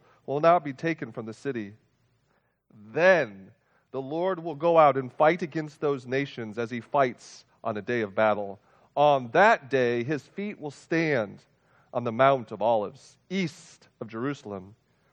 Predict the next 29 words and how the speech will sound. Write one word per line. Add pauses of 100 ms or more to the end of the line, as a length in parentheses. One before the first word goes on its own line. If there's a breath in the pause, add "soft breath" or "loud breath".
(220)
And
the
Mount
of
Olives
will
be
split
in
two
from
east
to
west,
forming
a
great
valley
with
half
of
the
mountain
moving
north
and
half
moving
south.